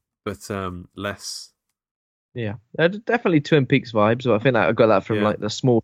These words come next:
Speaker 2: t-, the small town setting, as well as the, I mean, there's a tall bloke in, what's his name in Twin Peaks, the giant or something?
Speaker 1: Yeah, uh, in the Red Room. Yeah.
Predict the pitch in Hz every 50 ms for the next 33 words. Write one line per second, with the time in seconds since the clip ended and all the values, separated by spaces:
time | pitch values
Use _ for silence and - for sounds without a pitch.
0 | _ - - - - 123 110 - - 139 135 127 120 - 139 127 127 123 123 120
1 | 120 123 120 _ _ _ _ _ _ _ _ _ _ - - - 147 - - -
2 | 131 127 127 - - 113 107 113 120 127 127 123 123 123 120 113 110 - - -
3 | - _ _ _ _ _ - 127 123 120 120 117 117 117 - - - 107 101 90
4 | 110 135 131 131 127 107 120 113 - - 143 135 127 110 127 120 117 113 117 -
5 | 120 117 117 113 110 107 110 - - 117 123 120 117 117 - _ - 123 127 123
6 | 123 123 120 120 117 113 113 - - 127 123 - 135 135 127 135 131 117 113 127
7 | 127 127 131 131 131 131 - _ _ _ - 135 127 131 123 - 131 131 131 135
8 | - _ _ _ _ _ _ _ _ _ _ - - 113 123 120 110 _ _ -
9 | 104 107 104 101 104 104 107 104 101 104 98 98 98 - _ _ _ - 107 101
10 | 95 90